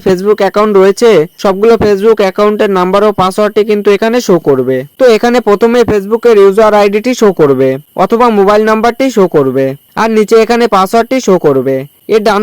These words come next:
পাশে দেখতে পাচ্ছেন একটি আই বাটন রয়েছে। এই আই বাটনে ক্লিক করলে আপনার Facebook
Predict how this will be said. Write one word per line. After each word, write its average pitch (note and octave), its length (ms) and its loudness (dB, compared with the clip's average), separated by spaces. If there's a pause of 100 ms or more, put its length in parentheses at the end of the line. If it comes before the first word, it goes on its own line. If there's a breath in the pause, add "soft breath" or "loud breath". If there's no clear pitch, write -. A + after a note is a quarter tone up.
পাশে A#3 280 0
দেখতে G3+ 260 0
পাচ্ছেন A3 340 0
একটি G3+ 160 -2 (100)
আই F3+ 140 2
বাটন A3+ 320 0
রয়েছে। D3+ 320 0 (300)
এই A3+ 80 4 (120)
আই F#3 140 0
বাটনে A3+ 360 0
ক্লিক G3+ 280 0
করলে A3+ 260 2
আপনার G3 300 -2
Facebook G3+ 300 0